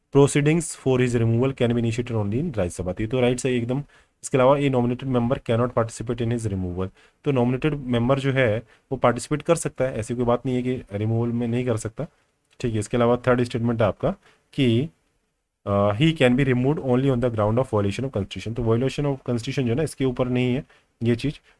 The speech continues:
वहाँ पे ग्राउंड मेंशन है ही नहीं actually, ठीक है,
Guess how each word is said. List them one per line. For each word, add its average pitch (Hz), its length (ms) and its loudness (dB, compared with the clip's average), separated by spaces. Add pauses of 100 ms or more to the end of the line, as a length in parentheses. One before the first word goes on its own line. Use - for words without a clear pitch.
(140)
वहाँ 110 160 4
पे 143 140 2
ग्राउंड 127 340 4
मेंशन 117 300 2
है 120 100 2
ही 139 60 2
नहीं 98 180 0
actually, - 280 -12 (1000)
ठीक 123 140 -2
है, 160 100 -6